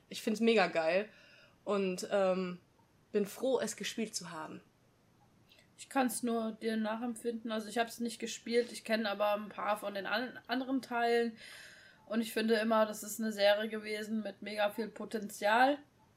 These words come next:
Speaker 2: Ich glaub, du hast das auch mal gestre-, gestreamt,
Speaker 1: Ja,
Speaker 2: war das der
Speaker 1: ja.
Speaker 2: sechste Teil?
Speaker 1: Wo ich Katzen gefüttert hab.
Speaker 2: Genau, die Katzenpension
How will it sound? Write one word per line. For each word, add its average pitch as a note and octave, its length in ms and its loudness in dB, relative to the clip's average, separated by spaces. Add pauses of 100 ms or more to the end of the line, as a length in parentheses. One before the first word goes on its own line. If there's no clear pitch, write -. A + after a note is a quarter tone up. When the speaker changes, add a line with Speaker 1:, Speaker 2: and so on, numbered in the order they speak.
(360)
Speaker 2:
Ich G#3+ 160 -8
glaub, A3 220 4
du A#3+ 100 2
hast A3 140 2
das A#3 160 2
auch G#3+ 120 4
mal A3 180 4
gestre-, - 680 -6
gestreamt, A#3 460 0
Speaker 1:
Ja, A3+ 80 4
Speaker 2:
war G#3+ 80 6
das A#3+ 160 0
der B3 140 2
Speaker 1:
ja. - 20 0
Speaker 2:
sechste A3+ 400 0
Teil? A#3+ 340 0
Speaker 1:
Wo A#3 80 4
ich A3+ 160 2
Katzen A3+ 320 -2
gefüttert G3+ 480 -2
hab. F#3+ 180 -4 (120)
Speaker 2:
Genau, B3 560 6
die A3+ 80 -8
Katzenpension A#3 1160 -2